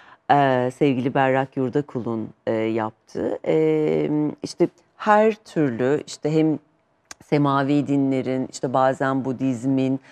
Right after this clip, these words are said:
hani o öğretileriyle birlikte anlatırken şunu söyledi. Dedi ki aslında uyanık kalmak demek, e, biz dedi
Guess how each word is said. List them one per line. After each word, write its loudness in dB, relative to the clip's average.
hani 4
o 2
öğretileriyle 2
birlikte -2
anlatırken -2
şunu -2
söyledi. 2
Dedi -2
ki -2
aslında -2
uyanık -2
kalmak -2
demek, 2
e, 4
biz -4
dedi 2